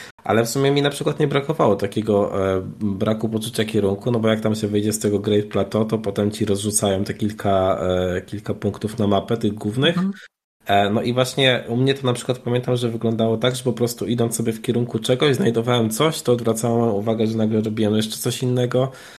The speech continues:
Speaker 1: E, nie wiem, tu pierwszy raz zobaczyłem smoka, to po prostu osrany byłem, e, o co w ogóle chodzi. E, no w sensie to pamiętam, że po prostu, e, te, te główne cele jakby były o wiele mniej istotne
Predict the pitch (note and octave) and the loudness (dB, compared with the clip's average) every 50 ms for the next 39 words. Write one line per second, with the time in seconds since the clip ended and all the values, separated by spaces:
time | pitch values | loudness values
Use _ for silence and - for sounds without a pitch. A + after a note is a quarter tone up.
0 | _ _ - F#2 G2 G2+ G2+ G#2 A2 G#2 G#2 G2 G2+ - A#2+ A2 A#2 A#2 A2+ A#2 | _ _ -4 -2 0 0 2 2 2 0 0 -2 -4 -4 -4 0 0 0 0 0
1 | - - A#2+ A2+ A2 A2+ G#2+ A#2 A2+ - - A2+ G#2+ G#2+ - A#2 A2 A2 A2 A#2+ | 0 0 0 0 0 0 -2 -2 -2 0 0 2 2 2 2 2 2 2 2 0
2 | A#2 - A#2 A2+ A2 A2 A2+ A2 A2 A2 - G#2 G#2 G#2 G#2 G#2 G#2 G#2 G2+ - | -2 -2 -4 -6 -4 -2 -2 -2 -2 -2 -2 0 2 2 2 2 0 -2 -4 -6
3 | - - A2 - - A#2 A2 G#2 G2+ G2 G2+ G#2 G#2+ G#2+ G#2+ A2 A2+ A2+ A2 G#2+ | -6 -6 -4 -2 0 2 2 2 2 0 0 0 0 2 2 2 0 0 -2 -4
4 | - - G#2 G2+ G2+ G2+ D#2+ G#2 - - G#2+ G#2 G#2 G#2 A2 G#2 G2+ G2 - - | -4 -4 -4 -4 -2 -2 -2 -2 0 -2 -2 -2 -2 -2 0 0 0 0 2 0
5 | G#2+ G#2+ A2+ A#2 A#2+ B2 B2 - - - - - _ _ - F#2 G2 G2+ G2+ F2+ | 0 0 0 0 -2 -2 -4 -6 -12 -18 -20 -20 _ _ -4 -2 -2 -2 -2 -2
6 | - A2+ A2+ - - C3 - - C3 - - - - B2+ B2+ C#3 C3 - B2+ B2+ | -4 -6 -4 -4 -4 -4 -2 -2 -4 -4 -4 -2 -2 0 0 0 0 0 0 0
7 | B2+ B2+ - - - C3+ C3+ - - C3+ B2+ B2 B2 A#2 A2 - G2+ A2 A2 A2 | 0 -2 -4 -2 -2 -2 -2 -2 -2 0 0 2 0 0 -2 -2 -2 0 2 2
8 | A2 A2+ A2+ A#2+ A#2+ A#2+ - _ - - - _ _ _ _ _ _ _ _ _ | 2 2 2 0 -2 -4 -10 _ -20 -20 -20 _ _ _ _ _ _ _ _ _
9 | _ _ _ - A2+ A#2 A2+ - - A#2 A2 B2+ B2+ B2+ C3+ C3 B2+ B2+ - C3 | _ _ _ -2 0 0 0 0 0 0 0 0 0 0 2 0 0 0 0 0
10 | B2+ B2+ B2+ B2+ B2 - F2 - F#2+ G2 G#2+ G#2+ A#2+ A#2 G#2+ - A#2 A#2+ A#2+ A2 | 2 4 2 2 2 -2 -4 -4 -2 -2 -2 0 -2 -2 -2 -2 0 0 0 0
11 | - - A2 A2 A#2+ A#2 A#2 A#2 A2+ A#2 A2+ A#2 A2+ G2 - F#2+ A#2+ - - A2+ | 0 -2 -2 0 0 0 2 0 0 0 0 0 -2 -2 -4 -6 -6 -4 -2 -2
12 | A2 A2 - A#2+ A2 G#2+ G#2+ G#2 G2+ | -2 -2 -2 -2 0 2 2 0 0